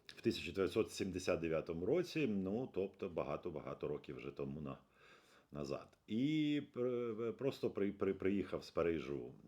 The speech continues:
в вигнанні був там Аятолла Хаміні, і він сказав, що от ми тепер будемо будувати Ісламську Республіку, е, такого шиїтського штибу, напрямку, і навколишні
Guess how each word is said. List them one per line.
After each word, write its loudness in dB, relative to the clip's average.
в -12
вигнанні 2
був -10
там -16
Аятолла 0
Хаміні, 4
і 4
він 2
сказав, 0
що -4
от -4
ми 0
тепер -2
будемо -2
будувати 0
Ісламську -2
Республіку, 4
е, 0
такого 4
шиїтського 4
штибу, 4
напрямку, 0
і 4
навколишні 6